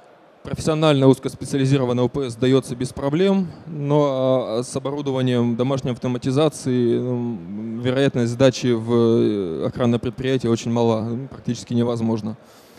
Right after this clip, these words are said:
Ну и функции контроля доступа, э, тоже в специализированной системе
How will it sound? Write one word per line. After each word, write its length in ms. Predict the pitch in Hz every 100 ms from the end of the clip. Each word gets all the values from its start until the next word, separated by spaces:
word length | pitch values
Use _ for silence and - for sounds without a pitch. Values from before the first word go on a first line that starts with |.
| - -
Ну 100 | 185
и 40 |
функции 300 | 143 185 170
контроля 420 | 143 135 151 143
доступа, 400 | 135 131 - 113 113 110
э, 260 | 87 120 117
тоже 220 | 143 117 117
в 380 | 113 123 117
специализированной 760 | 113 - 135 131 139 127 120 113
системе 540 | 123 - 135 123 113